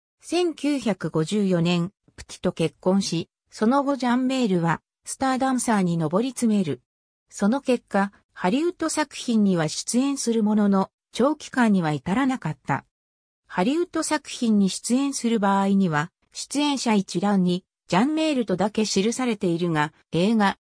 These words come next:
ハンス・クリスチャン・アンダーセンや映画、エニシング・ゴーズといった作品が挙げられる。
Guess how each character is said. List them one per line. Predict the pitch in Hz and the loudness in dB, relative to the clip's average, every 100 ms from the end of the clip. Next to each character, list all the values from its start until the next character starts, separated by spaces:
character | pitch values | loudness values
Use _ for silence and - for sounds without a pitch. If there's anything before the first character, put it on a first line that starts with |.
| _ | _
ハ | - 214 | -4 -2
ン | 302 | 0
ス・ | - | -4
ク | - 285 | -6 -4
リ | 277 | -2
ス | - - | -4 -6
チ | 285 | -4
ャ | 269 | -2
ン・ | 262 | 0
ア | |
ン | 254 | 0
ダ | 240 240 | 0 0
ー | |
セ | 233 | 2
ン | 208 | 2
や | 185 185 | 2 2
映 | 180 | 2
画、 | 175 165 - _ - | 2 0 -2 _ -4
エ | 226 | 0
ニ | 311 | 0
シ | 269 262 | 0 0
ン | 208 | 0
グ・ | 180 | 0
ゴ | - 226 | 0 0
ー | |
ズ | 214 202 | 0 -2
と | 185 | 0
い | 185 | -2
っ | - | -2
た | 220 | -4
作 | 220 202 - | -4 -4 -6
品 | - 247 233 | -2 2 2
が | 185 | 2
挙 | 160 156 | 0 0
げ | |
ら | 180 170 | 0 0
れ | 156 | -2
る。 | 147 | -4